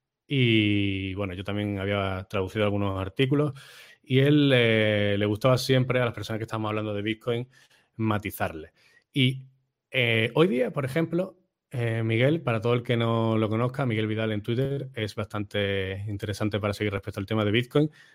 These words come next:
pero representa muy bien algo que había en los cypherpunk, que era una idea, eh, respecto a la libertad muy concreta, muy coherente en el sentido del propio conocimiento y su manifestación de él,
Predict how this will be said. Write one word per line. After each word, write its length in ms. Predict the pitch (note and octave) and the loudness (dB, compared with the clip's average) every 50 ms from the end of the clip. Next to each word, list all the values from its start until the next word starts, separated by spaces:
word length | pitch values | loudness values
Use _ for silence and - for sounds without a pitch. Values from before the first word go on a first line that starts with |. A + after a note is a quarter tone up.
| _ _ | _ _
pero 140 | - A#2 | 4 4
representa 440 | A2+ A#2 A2+ A#2 - D3+ D3+ D3 E3 | 6 6 4 4 4 4 2 4 4
muy 140 | D#3 D3 C#3 | 4 6 6
bien 200 | C#3 C#3+ C#3 C3 | 6 6 6 6
algo 240 | C3 C3 C3+ C3 C3 | 6 6 6 6 6
que 320 | B2 A#2 A2+ A2 A2 A#2 | 6 6 6 6 4 4
había 260 | G#2+ A2 A2 A2+ A#2+ | 2 0 0 2 2
en 60 | A#2 A2 | 2 2
los 160 | G#2+ G2+ - | 2 0 0
cypherpunk, 540 | B2 C3 C3 C3 - - _ - E2 E2+ - _ _ _ _ _ | -2 -2 -2 -2 -6 -12 _ -20 -20 -20 -20 _ _ _ _ _
que 120 | - G#2+ | -2 0
era 240 | A2 A#2+ A#2 B2 - - - - - _ _ _ _ _ | 2 2 2 0 -2 -6 -16 -20 -20 _ _ _ _ _
una 220 | C3 C3 C#3 C#3 | 2 4 6 6
idea, 460 | C3 B2 C3 C3+ B2 A#2+ C3 - - - _ _ _ _ _ _ _ _ _ _ _ _ _ _ - | 6 6 6 6 4 2 0 -4 -10 -16 _ _ _ _ _ _ _ _ _ _ _ _ _ _ -6
eh, 680 | A2+ G#2+ G2+ G2 G2+ G2 F#2+ F#2 F#2+ F#2 F#2 F2+ F2+ F#2 | -4 -2 -2 0 -2 -2 -2 -4 -4 -4 -6 -6 -6 -6
respecto 380 | F#2+ F#2+ - A2 - - G#2 | -8 -10 -10 -10 -8 -6 -4
a 40 | G2+ | -2
la 100 | G2+ G2 | -2 0
libertad 360 | G2 F#2+ G2+ F#2+ - A#2+ A#2 | -2 -2 -2 -2 -2 -2 0
muy 140 | A#2 A#2 A#2 | 0 0 -2
concreta, 680 | A2+ A2 G#2 G2 - B2 C3+ C3 C3 G2+ A#2 C3 - - _ _ _ _ _ _ _ _ _ _ _ _ _ _ _ _ _ _ _ _ _ _ _ _ _ _ | -2 -2 -4 -2 0 2 2 2 2 0 -6 -10 -12 -18 _ _ _ _ _ _ _ _ _ _ _ _ _ _ _ _ _ _ _ _ _ _ _ _ _ _
muy 680 | - B2+ A#2+ B2 B2+ B2+ B2 B2 C3 C#3 D3+ F3 F3 F3 | 0 2 4 6 6 6 8 8 8 8 8 8 6 4
coherente 640 | - - D3 C3+ B2+ B2+ D3+ D#3 D3+ C3+ C3+ C3+ B2+ | 2 2 4 4 6 6 6 4 4 2 2 0 -2
en 100 | A#2+ A#2 | -2 -2
el 60 | A#2 | -2
sentido 500 | - - G#2+ G#2 B2 B2+ B2 B2 A#2+ A2+ | -4 -6 -6 -4 -2 -2 0 0 0 0
del 500 | A2+ A2+ A2 G#2 G#2 G#2+ - A2+ A2 G#2+ | 0 0 0 0 -2 -2 -4 -6 -6 -4
propio 200 | - A#2 A2+ A2+ | -4 -2 -2 0
conocimiento 640 | A2+ A2 A2 - A2 A2 A2+ A#2 A2 G#2+ - G2+ G2+ - | 0 -2 -2 -2 -2 -2 -2 -2 -2 -4 -4 -6 -4 -2
y 140 | A#2+ A2+ G#2 | -2 -2 -2
su 160 | - - G#2+ | -2 -2 -2
manifestación 760 | G#2+ G#2+ G#2 - - G2 - - G2+ - A#2 A#2 A#2 A2 G#2 | -2 -2 -2 -4 -6 -8 -8 -10 -8 -4 -2 0 0 0 0
de 160 | G#2 G#2+ A2 | 2 2 2
él, 200 | A2+ B2 B2+ - | 2 0 -2 -8